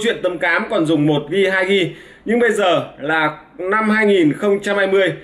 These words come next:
thì chẳng anh em nào dùng đến một hoặc hai gi ram nữa. Cài Win còn không đủ để mà cài thì dùng làm gì? À, câu, vậy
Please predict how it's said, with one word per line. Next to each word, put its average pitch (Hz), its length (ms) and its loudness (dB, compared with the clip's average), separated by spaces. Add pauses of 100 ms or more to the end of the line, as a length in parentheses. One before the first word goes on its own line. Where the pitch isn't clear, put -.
(280)
thì 190 220 -6
chẳng 151 320 -2
anh 202 140 0
em 214 180 2
nào 165 280 2
dùng 151 220 2
đến 156 200 0
một 190 260 0 (400)
hoặc 165 200 -2
hai 180 240 -2
gi 180 140 0
ram 175 280 0
nữa. 202 320 0 (520)
Cài 170 220 -2
Win 185 240 2
còn 156 100 0
không 190 160 -4
đủ 156 220 2
để 120 80 -4
mà 127 140 -4
cài 131 300 -2 (140)
thì 139 80 -8
dùng 139 180 2
làm 131 200 0
gì? 127 260 0 (600)
À, 147 300 0
câu, 254 220 4
vậy 226 300 0